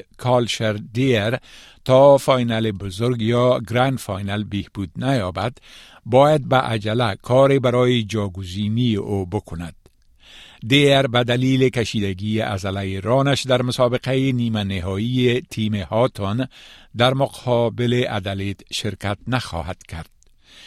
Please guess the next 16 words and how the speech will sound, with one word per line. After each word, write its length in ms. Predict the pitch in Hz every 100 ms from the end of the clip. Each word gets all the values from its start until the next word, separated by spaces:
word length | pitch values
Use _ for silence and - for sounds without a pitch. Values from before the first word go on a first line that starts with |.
| - -
این 200 | - 147
بازیکن 640 | 143 143 147 - 156 156 156
بیست 340 | 117 117 -
ساله 460 | - 104 107 117 120
در 320 | 127 127 143
پیروزی 640 | - 117 120 107 131 131
هیجان 640 | 131 113 113 104 104 104 98
انگیز 500 | 101 101 131 131 117
روز 380 | 131 120 107
شنبه 760 | 98 - - 123 120 101 98 135 - - - - -
در 240 | 120 135 147
بازی 540 | 127 131 117 131 139
حذفی 800 | 135 104 101 - - 120 127 143
در 200 | 117 120
مقابل 560 | 120 - 123 123 127 127 -
تیم 680 | - 131 131 127 127 127